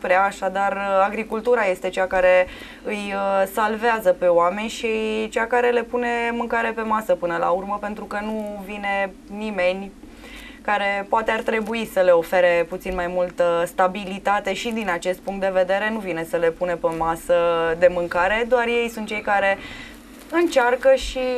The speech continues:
se pare că și reușesc să, să se întreține, să se gospodărească așa cum, uh, cum pot. Vă reamintesc că și dumneavoastră, telespectatorii, puteți intra în legătură telefonică directă cu noi la numărul zero trei cinci patru șapte trei opt opt opt opt și, bineînțeles, ne puteți scrie pe pagina noastră de Facebook Tu ai cuvântul.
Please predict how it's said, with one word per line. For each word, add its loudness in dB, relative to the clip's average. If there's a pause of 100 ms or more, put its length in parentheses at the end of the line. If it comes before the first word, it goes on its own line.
(140)
se 4
pare 2
că -4
și -2
reușesc -6 (140)
să, -2 (520)
să -6
se -4
întreține, -4
să -4
se -2
gospodărească 0
așa -2
cum, -2
uh, 4
cum -8
pot. 0
Vă -2
reamintesc 2
că 2 (160)
și 0
dumneavoastră, -4
telespectatorii, -2 (380)
puteți -2
intra 0
în 0
legătură -4
telefonică 2
directă 2
cu -4
noi 0
la 0
numărul -6
zero -4
trei -8
cinci -10
patru -2
șapte -2
trei 4
opt 4
opt 0
opt -4
opt -2
și, -14
bineînțeles, -2
ne -8
puteți -4
scrie -6
pe -8
pagina -4
noastră -4
de -4
Facebook -10
Tu -4
ai 2
cuvântul. -10